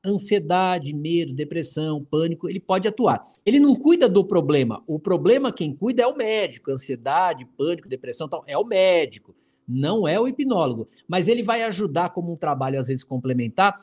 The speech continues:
na causa. E quando o problema é só emocional, a gente tem muitos médicos que nos encaminham o paciente e falam, "Olha,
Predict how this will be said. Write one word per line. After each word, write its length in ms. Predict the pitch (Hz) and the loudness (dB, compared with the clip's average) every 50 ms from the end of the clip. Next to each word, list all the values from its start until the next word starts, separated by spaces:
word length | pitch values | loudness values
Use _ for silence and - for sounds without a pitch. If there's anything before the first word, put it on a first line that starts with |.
| _ _ - | _ _ -2
na 280 | 214 226 262 262 254 | 0 0 0 0 0
causa. 420 | - 208 190 185 175 143 113 110 - _ _ _ - | 2 4 4 4 4 2 0 -4 -10 _ _ _ -12
E 80 | 233 202 | -12 -4
quando 240 | - 339 381 339 320 | -2 0 0 0 0
o 60 | - | 0
problema 400 | - 240 196 180 190 180 180 170 | 0 0 2 2 0 -2 -2 -4
é 40 | - | -6
só 260 | - - 180 160 147 | -6 -4 -2 -2 -2
emocional, 480 | 143 135 135 135 131 - 147 175 202 | -2 -2 -4 -4 -6 -6 -6 -4 -2
a 40 | 208 | -2
gente 100 | 220 214 | -2 0
tem 100 | 262 254 | 0 0
muitos 280 | 269 311 320 302 254 175 | 0 0 -2 -2 -2 0
médicos 320 | 190 196 196 185 - - | 0 0 0 -2 -4 -6
que 120 | - - 170 | -8 -6 -4
nos 160 | 160 151 143 | -2 -2 -2
encaminham 440 | 165 156 - 139 131 143 143 143 143 | -2 -2 0 0 0 2 2 0 0
o 20 | |
paciente 320 | 139 123 - - 208 214 | -2 -4 -2 -2 -4 -2
e 20 | - | -2
falam, 160 | 226 226 226 | 0 2 4
"Olha, 220 | 214 156 120 - | 4 4 2 0